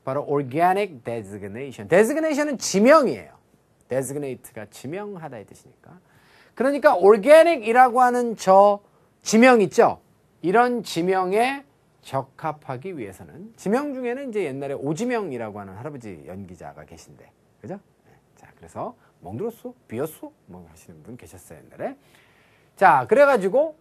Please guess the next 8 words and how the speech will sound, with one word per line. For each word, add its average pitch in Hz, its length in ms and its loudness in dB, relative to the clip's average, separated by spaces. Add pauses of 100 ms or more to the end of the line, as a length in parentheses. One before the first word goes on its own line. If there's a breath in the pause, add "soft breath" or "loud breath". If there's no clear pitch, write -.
(100)
어, 110 260 -8
어쨌거나 269 400 0
저쨌거나 214 420 0
그렇게 262 400 -2
퀄리파이를 262 880 0
하기 202 360 -6
위해서는, 131 580 -6
그러니까 190 280 -8